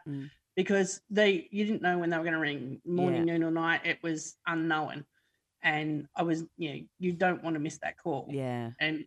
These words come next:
Speaker 2: I am not the world's most agile person.
Speaker 1: <laughs>
Speaker 2: And so invariably my phone would be at the other end of the house and it would ring and I'd be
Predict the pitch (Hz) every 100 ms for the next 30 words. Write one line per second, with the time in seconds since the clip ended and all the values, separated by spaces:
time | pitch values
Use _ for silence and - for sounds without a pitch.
0 | - 185 165 143 143 - 147 139 - 135
1 | 139 - 139 139 - 104 - 208 277 -
2 | 190 196 196 160 165 - 175 165 165 -
3 | 196 202 208 208 196 185 180 185 185 180
4 | 175 170 160 175 170 170 170 151 160 165
5 | 151 - - 170 165 165 185 165 165 175
6 | 175 170 165 156